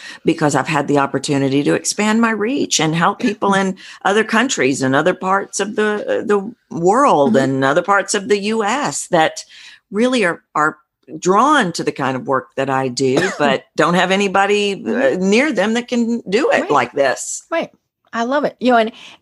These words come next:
Speaker 2: yeah, technology is, is phenomenal. I, I love
Speaker 1: Yeah.
Speaker 2: being able to do this.
Speaker 1: Yeah, me too. I, I never, I never would have imagined when
Speaker 2: Mm-hmm.
Speaker 1: I was playing my eight-track player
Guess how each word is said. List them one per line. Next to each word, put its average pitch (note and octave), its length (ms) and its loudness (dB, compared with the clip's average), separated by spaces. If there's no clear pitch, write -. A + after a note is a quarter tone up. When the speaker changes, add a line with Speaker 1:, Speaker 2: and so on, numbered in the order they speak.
Speaker 2:
yeah, - 200 -2
technology A#3 760 2
is, F3 260 -4
is F#3+ 240 -2
phenomenal. D#3 600 -2
I, F3+ 260 -2
I F#3 100 2
love G#3 160 4
Speaker 1:
Yeah. - 60 -4
Speaker 2:
being E3 220 0
able D3+ 160 -4
to D3 120 -8
do D3 160 -6
this. - 340 -12
Speaker 1:
Yeah, C#3+ 400 0
me E3+ 160 0
too. D3 460 0
I, E3+ 300 2
I - 20 0
never, G3 480 2
I E3+ 100 2
never G#3+ 280 2
would B3+ 180 0
have B3 120 0
imagined G#3 680 -2
when F3 200 2
Speaker 2:
Mm-hmm. E3+ 60 2
Speaker 1:
I E3 40 2
was D#3+ 180 0
playing F3 380 2
my D#3 160 -2
eight-track E3 520 -2
player D3+ 480 -2